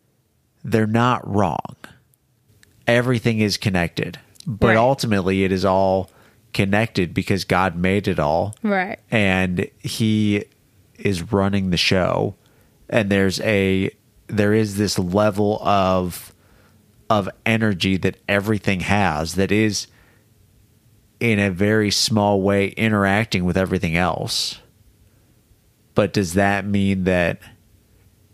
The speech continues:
Speaker 1: where Jupiter is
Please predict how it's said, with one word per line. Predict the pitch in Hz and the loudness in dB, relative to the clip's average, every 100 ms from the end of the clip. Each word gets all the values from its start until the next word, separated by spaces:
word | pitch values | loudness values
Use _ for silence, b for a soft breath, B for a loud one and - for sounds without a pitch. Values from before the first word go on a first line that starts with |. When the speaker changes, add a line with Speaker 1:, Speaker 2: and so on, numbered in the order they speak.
| _ _ - _ - | _ _ -20 _ -4
Speaker 1:
where | 95 95 98 95 95 | 0 2 2 2 0
Jupiter | 78 - 95 - 104 98 | 0 -2 0 0 0 2
is | 98 98 101 101 - | 2 2 0 -2 -6